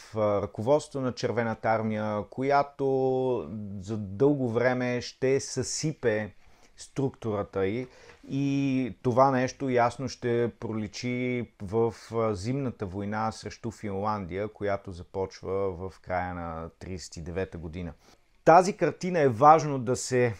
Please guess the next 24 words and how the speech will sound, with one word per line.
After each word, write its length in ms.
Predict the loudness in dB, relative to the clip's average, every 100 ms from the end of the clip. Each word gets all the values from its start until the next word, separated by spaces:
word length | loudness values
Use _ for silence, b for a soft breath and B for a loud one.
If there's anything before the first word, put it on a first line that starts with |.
| B B B
съчетае 720 | -6 -6 -6 -4 6 8 6
с, 440 | 2 -4 -4 -4 -2
а, 160 | -2
всичко, 420 | -2 -6 -6 -12
което 680 | -6 0 0 0 -2 -2 -2 -6
става 640 | -2 4 6 4 0 -6
в, 280 | -8 -12 -4
а, 260 | -2 -2 -4
световен 720 | -12 -8 -6 0 0 0 -4
мащаб, 520 | -8 -4 2 2 0 -20 -20 _ _ _ -10
защото 520 | -8 -6 0 0 0
виждате, 640 | -4 -6 -8 -4 -4 -4 -4
че 280 | 0 0 -2 0
С 120 | 0
С 220 | 0 -12
С 240 | -6 0 0
Р 60 | -2 -12
в 40 | -12 -2
този 240 | 0 0
момент 380 | -4 -4 -6 -6
има 200 | -4 -4
огромни 500 | -4 2 2 2 -2
вътрешни 460 | -6 -8 -12 -12
проблеми. 500 | -10 -8 -6 -6 -8